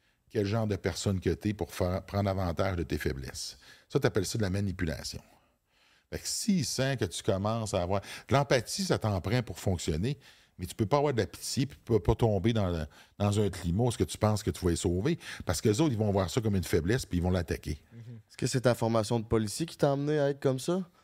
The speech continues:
Speaker 1: Je pense qu'il y a une
Speaker 3: Pense.
Speaker 1: partie de ma formation de policier, une partie de mon, euh, je te dirais, mon expérience de vie. Avant d'être policier, j'ai été portier.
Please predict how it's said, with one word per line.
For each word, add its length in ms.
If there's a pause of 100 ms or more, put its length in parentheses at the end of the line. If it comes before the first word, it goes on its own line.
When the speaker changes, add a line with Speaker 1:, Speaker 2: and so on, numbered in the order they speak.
(640)
Speaker 1:
Je 60
pense 280
qu'il 40
y 40
a 20
une 60
Speaker 3:
Pense. 120
Speaker 1:
partie 220
de 40
ma 100
formation 420
de 60
policier, 560
une 120
partie 560
de 140
mon, 400 (840)
euh, 80 (320)
je 40
te 100
dirais, 280
mon 200
expérience 720
de 100
vie. 220
Avant 140
d'être 200
policier, 480
j'ai 120
été 160
portier. 640